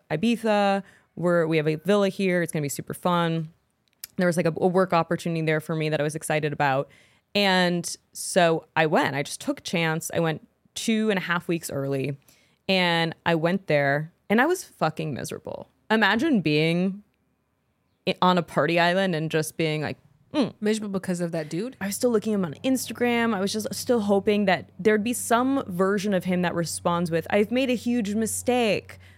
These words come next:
Speaker 1: But I think the thing that was different this time was that I, I really thought it wasn't personal. I was like, "It's not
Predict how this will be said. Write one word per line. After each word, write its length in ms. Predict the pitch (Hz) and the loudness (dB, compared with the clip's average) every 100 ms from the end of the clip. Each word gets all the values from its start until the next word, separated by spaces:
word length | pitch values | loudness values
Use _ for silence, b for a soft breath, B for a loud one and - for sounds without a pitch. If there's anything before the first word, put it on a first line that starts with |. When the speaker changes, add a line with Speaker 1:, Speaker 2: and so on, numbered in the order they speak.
| b b | b b
Speaker 1:
But 280 | 180 185 - | 4 4 4
I 100 | 180 | 0
think 260 | 202 190 | 2 0
the 80 | 180 | 0
thing 360 | 170 196 190 185 | -2 0 2 2
that 120 | - | 2
was 120 | 160 | 0
different 340 | 151 170 147 147 | 0 -2 -2 0
this 220 | 220 214 | 0 0
time 560 | 190 165 147 147 202 220 _ b b | -2 0 0 0 -2 -6 _ b b
was 240 | 180 185 180 | 0 0 4
that 420 | 180 165 156 - _ _ _ _ _ _ _ _ - | 4 6 4 0 _ _ _ _ _ _ _ _ 2
I, 260 | 196 196 190 | 2 2 -2
I 120 | 190 | -2
really 280 | 196 220 240 | 0 2 0
thought 280 | 226 202 190 | 0 2 2
it 100 | 170 | 2
wasn't 400 | 156 156 156 - | 2 0 -2 -8
personal. 640 | - - - - - - _ _ _ _ _ _ 202 | -12 -12 -12 -12 -12 -14 _ _ _ _ _ _ 0
I 120 | 196 | 2
was 180 | 196 202 | 2 2
like, 280 | 196 185 _ _ _ _ - | 0 0 _ _ _ _ -12
"It's 180 | 220 - | -10 -4
not 280 | 277 269 | -2 -4